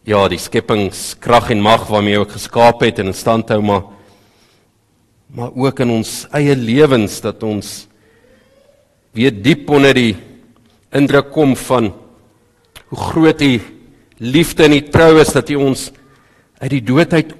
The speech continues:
opgewek het, dat die Heilige Gees kragtig ook vir ons die nuwe lewe in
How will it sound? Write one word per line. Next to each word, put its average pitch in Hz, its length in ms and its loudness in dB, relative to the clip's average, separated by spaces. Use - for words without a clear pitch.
opgewek 123 640 -6
het, 123 80 2
dat - 140 2
die 139 80 4
Heilige 151 320 2
Gees 165 400 0
kragtig 185 640 2
ook - 160 0
vir 156 140 0
ons 139 180 -2
die 135 80 2
nuwe 147 240 2
lewe 160 480 4
in 151 80 4